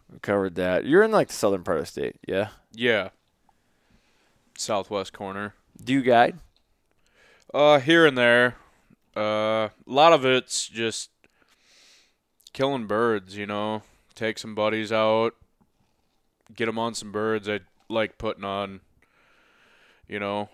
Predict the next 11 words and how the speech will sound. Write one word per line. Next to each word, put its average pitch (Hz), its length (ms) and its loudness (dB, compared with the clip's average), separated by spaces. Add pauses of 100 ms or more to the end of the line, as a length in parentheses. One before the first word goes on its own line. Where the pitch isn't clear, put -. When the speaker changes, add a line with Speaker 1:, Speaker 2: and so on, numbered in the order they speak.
Speaker 2:
a 104 80 -10
show 104 340 -4
for 101 200 -12
some 98 180 -16
people 104 460 -8
that 95 160 -8 (800)
haven't 113 240 -8
really 110 260 -4
had 113 320 0
the 101 300 -6 (120)
opportunity 113 960 -2